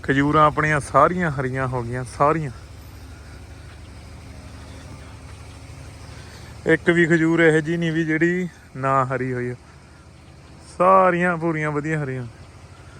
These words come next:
ਰੋਜ਼ ਪਾਣੀ ਪਾਈਦਾ।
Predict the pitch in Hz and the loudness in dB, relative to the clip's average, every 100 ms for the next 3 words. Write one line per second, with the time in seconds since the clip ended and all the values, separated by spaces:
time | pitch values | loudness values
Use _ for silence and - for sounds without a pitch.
0 | - - - - - - - - - - | -20 -20 -20 -20 -20 -20 -20 -20 -20 -20
1 | - - - - - - - - - - | -20 -18 -18 -18 -20 -18 -20 -18 -18 -18
2 | - - - - - - - 131 131 147 | -18 -18 -18 -16 -18 -18 -6 2 4 4
3 | 139 123 135 143 151 147 156 | 4 4 4 4 4 6 4